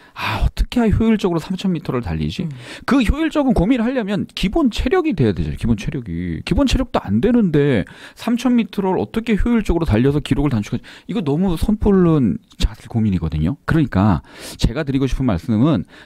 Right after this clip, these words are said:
Speaker 1: 일단은 기본 강의와 그다음에 심화 강의 정도를 할 때는 그런 방법적 고민보다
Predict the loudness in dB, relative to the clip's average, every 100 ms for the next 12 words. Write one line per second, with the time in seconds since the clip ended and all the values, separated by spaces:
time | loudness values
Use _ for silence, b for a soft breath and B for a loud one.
0 | B 0 0 0 0 0 -2 -4 -2 0
1 | 2 4 4 4 4 4 4 4 2 0
2 | 0 2 2 2 2 2 2 2 0 0
3 | 0 0 0 0 2 2 -2 B B B
4 | B 0 2 2 0 0 2 2 2 0
5 | -2 -2 2 2 2 0 0 0 -2